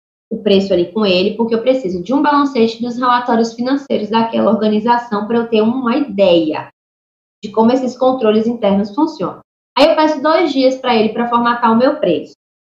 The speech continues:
Quando eu pego aquele balancete, pego aquele relatório, eu vou analisar essas áreas que eu, é, tenho que focar quando eu faço a consultoria financeira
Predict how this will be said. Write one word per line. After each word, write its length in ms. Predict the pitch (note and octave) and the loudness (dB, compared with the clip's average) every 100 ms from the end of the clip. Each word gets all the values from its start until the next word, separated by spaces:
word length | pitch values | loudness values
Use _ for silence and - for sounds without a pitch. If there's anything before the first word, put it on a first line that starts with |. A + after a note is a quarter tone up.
| _ | _
Quando 220 | F#4+ A4 | 0 2
eu 60 | A4+ | 2
pego 160 | C#4+ B3+ | 2 2
aquele 260 | B3 A3 G3 | 2 0 2
balancete, 640 | A#3 D4+ E4+ G#3 F3+ - | 0 0 0 -2 -2 -2
pego 180 | F3 F#3 | -2 -2
aquele 280 | F#3 E3+ E3+ | -2 -2 -2
relatório, 800 | C#3+ - - A3 A#3 G3+ - - _ _ - | -4 -8 -2 2 4 2 0 -8 _ _ -2
eu 120 | G#3+ | 2
vou 80 | B3+ | 2
analisar 480 | C4+ C4+ C4+ C4 D4+ | 4 4 4 2 0
essas 360 | D#4 D4 A3 | 0 0 2
áreas 480 | G#3 A3 C4 D4+ - _ _ _ - | 2 4 2 -2 -8 _ _ _ -6
que 340 | G#3 G3+ G3+ - _ F#3 | -2 0 -2 -10 _ 0
eu, 600 | F#3 F3+ F3+ E3+ - - _ _ _ _ _ F3 | 0 2 0 -2 -4 -12 _ _ _ _ _ -4
é, 360 | E3+ E3 E3 - | -2 -2 -2 2
tenho 280 | G#3+ A3+ | 4 4
que 140 | A3+ - | 0 0
focar 500 | G#3+ - F#3+ G3 - | 0 0 0 0 0
quando 140 | G3+ | -2
eu 60 | G3 | 0
faço 260 | F3+ F3+ | -2 -4
a 60 | F3+ | -8
consultoria 600 | F3+ - - E3+ D#3+ - | -10 -6 -4 -2 -4 -6
financeira 720 | G3 A3+ A3+ G3 F#3 G#3+ C4+ | -2 -2 0 0 2 0 -4